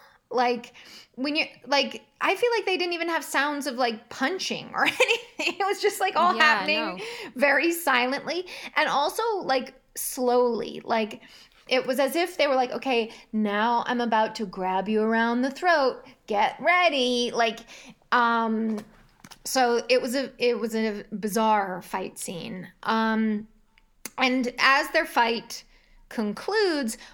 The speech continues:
Speaker 1: Voldar is under the impression that he's been successful because, like, I forget if it's, like, a light goes on or if there's a thing that says, like, "Airlock emptied," you know? And so Kimar's like,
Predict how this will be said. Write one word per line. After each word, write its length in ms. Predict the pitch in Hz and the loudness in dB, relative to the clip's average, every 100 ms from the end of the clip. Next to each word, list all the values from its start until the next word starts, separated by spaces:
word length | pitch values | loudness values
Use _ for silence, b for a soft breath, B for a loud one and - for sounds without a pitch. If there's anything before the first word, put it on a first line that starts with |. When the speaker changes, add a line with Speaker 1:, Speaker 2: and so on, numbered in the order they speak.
| B | B
Speaker 1:
Voldar 560 | 208 269 370 330 285 254 | 2 2 4 4 4 4
is 80 | 262 | 2
under 180 | 240 240 | 0 0
the 80 | |
impression 440 | 240 233 233 233 220 | -2 0 0 0 -2
that 120 | 220 | -2
he's 220 | 233 226 | -2 -2
been 160 | 233 220 | -2 -4
successful 520 | 226 - 233 - 214 | -4 0 0 0 -2
because, 340 | 214 226 214 | -2 -2 -2
like, 260 | 214 202 - | -2 -4 -6
I 80 | 247 | -8
forget 260 | 247 311 403 | -4 -2 -2
if 100 | 381 | -2
it's, 120 | 226 | -4
like, 120 | 226 | -2
a 60 | 214 | -2
light 340 | 208 254 254 | 0 0 0
goes 260 | 254 247 240 | 0 0 0
on 380 | 233 233 226 226 | 0 0 0 0
or 120 | 220 | -2
if 100 | 214 | -4
there's 140 | 220 | -4
a 120 | 208 202 | -2 -4
thing 280 | - 233 | -2 0
that 160 | 214 208 | -2 -4
says, 160 | 208 196 | -8 -8
like, 200 | 190 - | -8 -2
"Airlock 540 | 381 302 202 185 240 - - - - - - | 0 0 0 -2 -4 -10 -20 -20 -20 -12 -6
emptied," 560 | 330 - 175 202 196 - | -6 -6 -10 -12 -12 -10
you 140 | 247 | -6
know? 260 | 208 185 190 B B B B | -4 -6 -12 B B B B
And 160 | 254 247 | -4 0
so 140 | 262 | 0
Kimar's 500 | 262 349 349 302 262 | 0 -2 0 0 0
like, 140 | 233 | -4